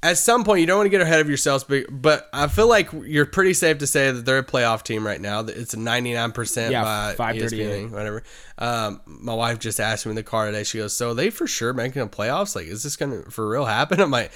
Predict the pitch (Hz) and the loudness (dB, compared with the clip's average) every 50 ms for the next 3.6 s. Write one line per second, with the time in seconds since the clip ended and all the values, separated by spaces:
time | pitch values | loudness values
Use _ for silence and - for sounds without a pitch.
0 | - - - 175 226 170 127 131 165 170 165 - - 123 147 139 117 110 127 143 | -8 -2 2 4 4 4 4 4 4 4 2 2 0 0 0 0 0 2 0 0
1 | 147 - - - 127 127 123 - 147 147 165 160 156 - 123 117 110 - - - | -2 -2 -4 -4 -2 -2 0 0 0 2 2 0 0 -2 -2 -4 -4 -4 -8 -18
2 | - - - - - 214 208 - 170 185 180 - - 247 247 233 202 190 202 208 | -18 -14 -4 2 2 2 4 4 2 0 0 2 2 2 0 0 -2 0 4 6
3 | 214 208 190 170 - - - 147 156 180 190 175 | 6 6 6 4 2 -2 0 2 4 4 4 2